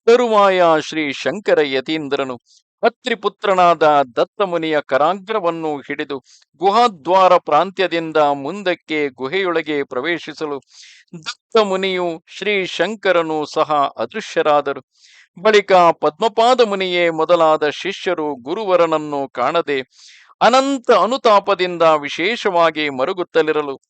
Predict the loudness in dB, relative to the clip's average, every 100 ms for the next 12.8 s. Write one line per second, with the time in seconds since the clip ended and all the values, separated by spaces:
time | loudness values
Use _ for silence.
0 | _ _ 4 4 6 4 4 2 -2 -2
1 | -2 0 -2 -2 -6 -10 -8 -6 -6 -4
2 | -6 -6 -8 -8 _ _ _ 0 2 2
3 | 2 2 4 4 4 0 0 -2 -2 -4
4 | -6 -8 -10 -8 -6 2 4 4 4 2
5 | 2 -4 -8 -10 -6 -6 -4 -4 -4 -6
6 | -14 -18 _ _ _ _ _ _ _ _
7 | -8 0 2 4 2 0 2 2 2 2
8 | 4 6 4 2 2 0 -2 0 2 4
9 | 2 0 -4 -4 0 2 2 2 0 0
10 | 2 4 4 2 0 0 0 2 2 0
11 | 0 -2 -2 -4 -6 -10 _ _ -8 -2
12 | 0 2 2 2 2 2 -2